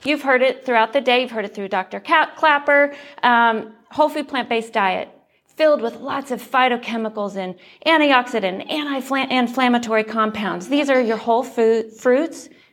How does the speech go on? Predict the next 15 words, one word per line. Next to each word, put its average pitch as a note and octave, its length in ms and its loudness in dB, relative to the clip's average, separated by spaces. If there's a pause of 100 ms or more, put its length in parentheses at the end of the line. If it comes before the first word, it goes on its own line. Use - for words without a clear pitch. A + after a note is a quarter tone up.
(180)
vegetables, A#3+ 640 0
grains, A#3 520 2
beans, A#3 580 -2
nuts, A3 440 0 (140)
seeds. F3+ 640 -4 (1080)
And A#3 560 -2
I A3 60 -6
have A#3 160 0
news A3+ 260 -4
for G3+ 120 -6
you. F3+ 260 -4 (1200)
Only B3+ 680 0
plants G#3 460 -6
have G3 240 -8
fiber. F#3 480 -8